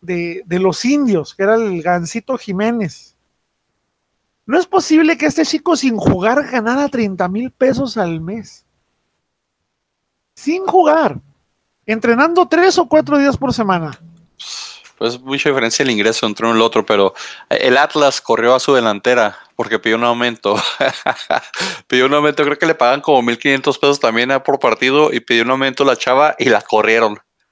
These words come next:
Speaker 2: Así, así, así estuvo eso como hace
Speaker 1: Cierto.
Speaker 2: como uno o dos años.
Speaker 1: Ahorita que
Speaker 2: Entonces
Speaker 1: hablamos de, de, de, de, de las fuerzas básicas, por ejemplo,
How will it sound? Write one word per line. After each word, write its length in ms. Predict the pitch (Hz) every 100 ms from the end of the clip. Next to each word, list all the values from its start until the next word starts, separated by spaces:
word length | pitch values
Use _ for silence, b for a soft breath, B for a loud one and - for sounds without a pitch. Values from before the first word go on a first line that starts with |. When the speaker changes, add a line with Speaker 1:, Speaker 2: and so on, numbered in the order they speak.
| _
Speaker 2:
Así, 280 | - 107 113
así, 180 | 104 117 -
así 180 | 107 -
estuvo 480 | 120 135 123 120 117
eso 200 | 117 -
como 220 | 123 107
hace 120 | 104
Speaker 1:
Cierto. 120 | - -
Speaker 2:
como 140 | 107
uno 140 | 113
o 60 | 117
dos 160 | 110 117
años. 420 | 110 101 - - _ b b
Speaker 1:
Ahorita 260 | 247 277
que 40 | 302
Speaker 2:
Entonces 400 | - 220 - -
Speaker 1:
hablamos 140 | 330 _
de, 380 | 277 240 202 202
de, 240 | 196 208
de, 160 | 202 226
de, 220 | 208 208
de 120 | 190
las 240 | 190 190 -
fuerzas 340 | 214 233 294
básicas, 560 | 262 254 294 294 254 214
por 160 | -
ejemplo, 460 | 170 214 208 254 240